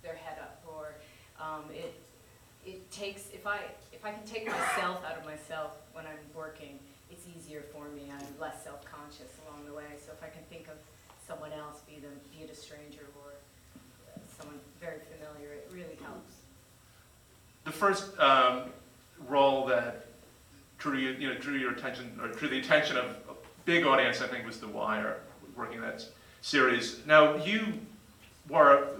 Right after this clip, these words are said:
Speaker 2: um, a fan, I guess, of The Wire before you were cast in it, right? Were you just watching it in the first
Speaker 1: Uh,
Speaker 2: season
Speaker 1: yeah,
Speaker 2: before
Speaker 1: I,
Speaker 2: you,
Speaker 1: I
Speaker 2: 'cause you
Speaker 1: watched
Speaker 2: entered
Speaker 1: it.
Speaker 2: in the second season?
Speaker 1: That's tr-, that's correct. I watched it in the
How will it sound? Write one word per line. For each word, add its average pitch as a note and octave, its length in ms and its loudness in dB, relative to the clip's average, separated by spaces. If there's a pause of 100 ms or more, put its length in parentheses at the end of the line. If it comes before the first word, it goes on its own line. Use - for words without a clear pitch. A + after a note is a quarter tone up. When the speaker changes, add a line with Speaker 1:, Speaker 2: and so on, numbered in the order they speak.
(160)
Speaker 2:
um, C3 220 4
a A#2+ 60 0
fan, E3+ 320 10
I D#3 80 8
guess, - 180 4
of C3+ 80 -4
The C3+ 60 -2
Wire C3 280 8
before C3+ 300 2
you C3 120 2
were B2 120 -4
cast C#3+ 400 0
in G#2+ 60 -4
it, G#2 60 -2
right? A#2+ 220 -2
Were B2 60 -4
you C3 200 -4 (340)
just - 240 -10
watching C#3 340 2
it C#3+ 80 0
in C3+ 80 2
the B2+ 60 -4
first C3 240 -4
Speaker 1:
Uh, - 40 -4
Speaker 2:
season C4 340 -2
Speaker 1:
yeah, B3 120 2
Speaker 2:
before A3+ 180 2
Speaker 1:
I, - 40 2
Speaker 2:
you, C4 80 2
Speaker 1:
I A3 60 2
Speaker 2:
'cause - 100 2
you A#3 80 2
Speaker 1:
watched C4 200 8
Speaker 2:
entered - 180 6
Speaker 1:
it. - 20 4
Speaker 2:
in - 60 4
the - 60 -2
second - 300 0
season? - 340 -12
Speaker 1:
That's G#3 220 -10
tr-, A3 60 -16 (100)
that's G#3+ 200 -8
correct. G#3+ 360 -6
I G3+ 40 -6
watched A3 340 -4
it A#3+ 60 -6
in A3 40 -12
the A3 80 -14